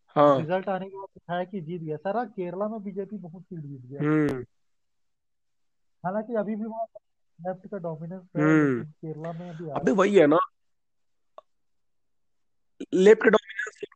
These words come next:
Speaker 1: बीजेपी का एक फायदा ये भी होता है कि
Speaker 2: हाँ।
Speaker 1: बीजेपी actually बिना पैसे लिए टिकट देती है, कोई घूस घास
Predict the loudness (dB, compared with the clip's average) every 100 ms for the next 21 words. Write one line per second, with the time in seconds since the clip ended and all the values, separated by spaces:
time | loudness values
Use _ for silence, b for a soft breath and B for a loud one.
0 | 0 6 8 8 6 4 6 8 8 8
1 | 4 8 8 8 8 8 8 6 4 4
2 | 4 6 4 4 4 6 6 6 6 6
3 | 6 6 6 4 4 4 6 4 6 8
4 | 8 6 6 6